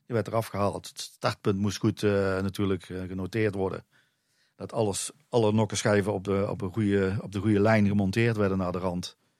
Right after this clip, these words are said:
Eh, we hadden eigenlijk zo gemaakt. De grootste stoel was, eh, twee keer tien schijven. En we hadden daar gewoon een stuk afgehaald. En dan hadden we een stoel van, eh, van één keer, eh, tien schijven.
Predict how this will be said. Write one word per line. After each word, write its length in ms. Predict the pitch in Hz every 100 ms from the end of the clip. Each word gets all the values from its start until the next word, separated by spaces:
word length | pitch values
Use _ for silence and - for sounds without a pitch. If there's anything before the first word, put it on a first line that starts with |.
| _ _ _ _
Eh, 100 | _
we 60 | 107
hadden 160 | 101 110
eigenlijk 340 | 107 127 117
zo 160 | - 156
gemaakt. 520 | 131 104 113 - - _ _ _ _ _ _
De 80 | 101
grootste 300 | 143 160 131
stoel 200 | 131 127
was, 260 | 104 98
eh, 100 | 101 95 -
twee 200 | - 131
keer 160 | 107 92
tien 200 | 143 143
schijven. 580 | - 135 139 131 139 117 _ _ _ _ _ _ _ _ _ _ _
En 160 | 113
we 60 | 107
hadden 260 | 107 104 95
daar 80 |
gewoon 200 | 92 101
een 60 | 92
stuk 220 | - 98
afgehaald. 640 | 113 113 117 113 117 120 -
En 100 | - 110
dan 80 |
hadden 180 | 98 92
we 60 | 90
een 60 |
stoel 200 | 90 104
van, 260 | 90 92 90
eh, 340 | 92 90 90 87
van 200 | - 95
één 140 | 95
keer, 420 | 90 90 87 87
eh, 200 | 87 90 87 85 _ _ _ _
tien 200 | 101 90
schijven. 440 | 104 90 80 87